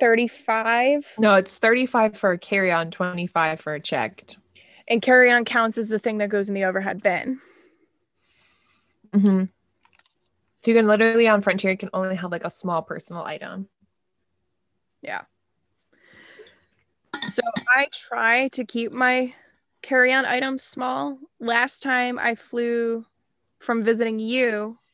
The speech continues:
Speaker 1: okay, so not last time, well, last time, and the time before, I definitely had my purse slash backpack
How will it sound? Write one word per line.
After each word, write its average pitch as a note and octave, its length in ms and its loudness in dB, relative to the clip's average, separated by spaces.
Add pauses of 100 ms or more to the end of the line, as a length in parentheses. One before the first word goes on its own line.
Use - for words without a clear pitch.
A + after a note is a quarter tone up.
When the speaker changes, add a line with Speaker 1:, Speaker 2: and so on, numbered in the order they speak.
Speaker 1:
okay, G#3+ 140 -4
so A3+ 120 -4
not A3 120 0
last G#3+ 300 2
time, F#3+ 280 -8 (260)
well, E4 200 -6 (100)
last B3 220 -4
time, A3+ 220 -4 (380)
and A#3 100 -2
the A3 60 2
time A3+ 220 2
before, G#3 600 -2 (1160)
I A#3 200 2
definitely B3 500 0
had A#3+ 200 0
my A3 180 0
purse - 640 -4 (140)
slash A#3+ 320 -6
backpack - 560 -4